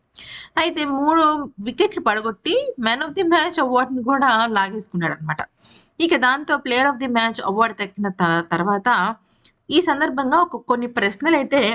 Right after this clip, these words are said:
అడగడం జరిగింది తనని. అదేంటంటే కంకాషన్ సబ్స్టిట్యూట్ గా ఆడాలన్న విషయం ఎప్పుడు తెలిసిందని ప్రశ్నించగా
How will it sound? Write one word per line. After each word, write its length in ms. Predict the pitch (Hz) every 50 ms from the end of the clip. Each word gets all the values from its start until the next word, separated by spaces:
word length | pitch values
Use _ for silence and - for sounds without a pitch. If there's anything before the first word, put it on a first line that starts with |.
| -
అడగడం 320 | 185 190 202 214 214 233 214
జరిగింది 360 | 185 180 170 165 175 196 220
తనని. 280 | 196 - 156 151 156 151 - 170
అదేంటంటే 540 | 175 185 190 202 208 202 175 180 220 285 240 180 190 - _ - - _ - -
కంకాషన్ 480 | 254 262 277 - 415 381 381 392 381
సబ్స్టిట్యూట్ 560 | 359 - 330 330 - - 294 - 320 277 277 -
గా 60 | 277
ఆడాలన్న 420 | 269 247 240 247 247 247 240 233 233
విషయం 340 | 220 220 202 - - 277 269
ఎప్పుడు 280 | 226 196 185 - 254 254
తెలిసిందని 480 | - 247 220 208 190 214 208 202 190 180 190
ప్రశ్నించగా 500 | 143 160 - 190 180 180 180 165 185